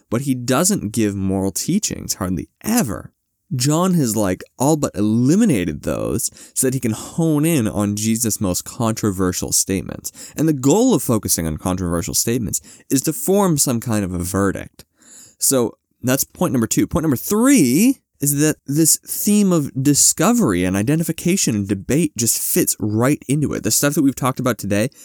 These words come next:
fits right into the, uh, courtroom theory super well. Jesus is like a lawyer. He's making a case, and he's going up against the religious leaders and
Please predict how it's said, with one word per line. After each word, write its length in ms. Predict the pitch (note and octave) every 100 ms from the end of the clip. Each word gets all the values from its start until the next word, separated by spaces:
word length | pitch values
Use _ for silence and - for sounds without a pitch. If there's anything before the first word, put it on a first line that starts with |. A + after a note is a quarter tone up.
| -
fits 520 | - - - F#3 - -
right 420 | A2 G#2+ C3 F3+
into 340 | - D#3 D3+ C3
the, 340 | A2 G#2 G2+ _
uh, 160 | G2
courtroom 560 | E2+ - D#3+ F3+ A2+ F#2
theory 460 | - F2 D#2+ A#1+ -
super 560 | - - - G#3+ G#2
well. 380 | F2+ E2+ B1+ - _ _ _ - - - _ B2+
Jesus 640 | A#2 F3 A3 D3+ F#2 -
is 120 | A2 A#2+
like 140 | A2+
a 60 | A2+
lawyer. 640 | G#2+ A2+ A2+ C#3 G#2+ -
He's 180 | G2 F#2+
making 320 | B2+ D3+ G3
a 60 | D3+
case, 540 | - - G#2 D#2 - _ _ _
and 100 | B2
he's 120 | A#2
going 320 | A#2 C3+ F3
up 80 | D#3
against 400 | A#2+ A2 G#2 -
the 100 | G#2+
religious 500 | F#2+ G#2+ A#2 D#3 E3
leaders 440 | A#2+ A2+ G#2+ G#2 G2+
and 380 | - G2 F#2+